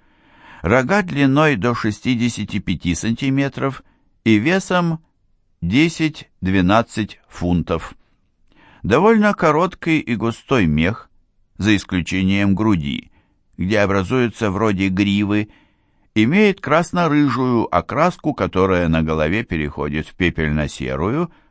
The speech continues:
а на животе в белую. Зимой мех принимает каштаново-бурый цвет.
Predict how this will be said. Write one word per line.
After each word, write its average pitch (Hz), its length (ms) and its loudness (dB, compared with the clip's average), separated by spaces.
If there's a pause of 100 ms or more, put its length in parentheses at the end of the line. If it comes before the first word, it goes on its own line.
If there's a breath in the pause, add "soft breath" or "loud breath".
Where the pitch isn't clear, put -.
(140 soft breath)
а 92 140 2
на 101 120 2
животе 101 640 -2
в 85 100 -6
белую. 50 560 -6 (760 soft breath)
Зимой 147 520 2
мех 147 280 2
принимает 113 640 2
каштаново-бурый 92 1080 0
цвет. - 480 -12